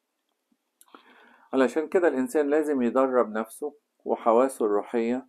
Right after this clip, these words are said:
إن هو يبتدي يشعر بوجود ربنا الدايم. التدريبات ممكن تكون كل ما الإنسان يفتكر ربنا يرفع قلبه في الأول بصلاة يسوع، علشان يبتدي يتدرج في معرفة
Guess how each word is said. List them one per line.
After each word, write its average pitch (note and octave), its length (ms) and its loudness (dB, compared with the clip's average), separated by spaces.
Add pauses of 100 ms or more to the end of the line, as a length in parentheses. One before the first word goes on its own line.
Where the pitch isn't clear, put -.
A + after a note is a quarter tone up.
(120)
إن A2+ 180 -4
هو A#2 460 2
يبتدي A2 480 -2
يشعر A#2 340 0
بوجود G#2+ 540 0
ربنا G#2 480 -2 (180)
الدايم. F#2+ 440 -6 (880)
التدريبات B2 680 0
ممكن C#3+ 360 -6
تكون A#2+ 600 -4 (140)
كل C#3 240 2
ما A2 100 -2
الإنسان A#2 640 -4
يفتكر A#2+ 460 -2
ربنا G#2+ 500 -2 (200)
يرفع A#2+ 560 -2
قلبه A2+ 260 -2
في G2+ 140 -8
الأول G#2+ 520 -4 (460)
بصلاة G#2+ 520 2
يسوع، G2+ 500 -2 (1040)
علشان G#2+ 360 -4
يبتدي A#2+ 540 -2 (260)
يتدرج A#2 600 0
في A#2+ 140 -8
معرفة A2 460 -4